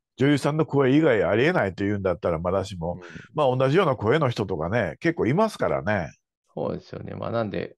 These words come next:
Speaker 2: 声の肖像権みたいなのができるのかもしれないですね。
Speaker 1: ね、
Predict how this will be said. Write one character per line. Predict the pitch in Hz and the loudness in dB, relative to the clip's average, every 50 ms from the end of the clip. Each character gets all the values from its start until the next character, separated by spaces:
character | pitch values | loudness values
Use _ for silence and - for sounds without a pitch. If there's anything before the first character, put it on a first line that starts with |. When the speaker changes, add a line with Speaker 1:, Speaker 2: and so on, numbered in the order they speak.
| _ - | _ -4
Speaker 2:
声 | - 175 180 156 | 0 2 2 2
の | 113 98 92 | 2 2 0
肖 | - 107 104 104 | -2 -2 -2 -2
像 | 104 110 104 104 | 0 -2 -2 -2
権 | - 90 76 | -4 -8 -8
み | 78 80 80 | -8 -10 -10
た | 82 | -10
い | 80 | -12
な | 78 | -10
の | 78 | -12
が | 80 82 | -14 -14
で | - 85 | -12 -10
き | 90 | -6
る | 104 | -6
の | 98 82 | -6 -6
か | - - | -8 -10
も | - - | -16 -18
し | - - | -18 -18
れ | - | -18
な | - | -18
い | |
で | - 107 | -18 -18
す | - - | -18 -20
ね。 | 113 104 _ _ _ - | -20 -20 _ _ _ -6
Speaker 1:
ね、 | 85 113 110 92 71 - | -4 -2 -2 -2 -4 -6